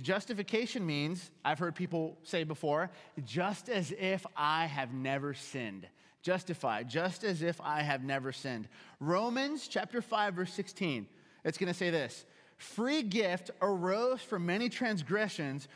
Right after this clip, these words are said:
resulting in justification." See, here's the reality. Jesus, 'cause of the power of the cross, the good news of the gospel, your past has been paid for,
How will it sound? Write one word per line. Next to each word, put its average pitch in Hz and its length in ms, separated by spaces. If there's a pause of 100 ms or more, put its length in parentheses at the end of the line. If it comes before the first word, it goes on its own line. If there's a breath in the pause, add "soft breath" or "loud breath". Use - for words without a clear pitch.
(120 loud breath)
resulting 185 800
in 165 340
justification." 143 1200 (240 loud breath)
See, 233 160
here's 254 220
the 254 80
reality. 190 540 (1300 soft breath)
Jesus, 233 720 (500)
'cause 160 240
of 156 60
the 143 100
power 233 720 (360)
of 151 160
the 147 100
cross, 131 640 (280 loud breath)
the 151 160
good 185 360
news 226 420
of 160 300
the 147 100
gospel, 170 720 (300 loud breath)
your 143 220
past 202 680 (220 soft breath)
has 151 240
been 120 180
paid 135 320
for, 76 340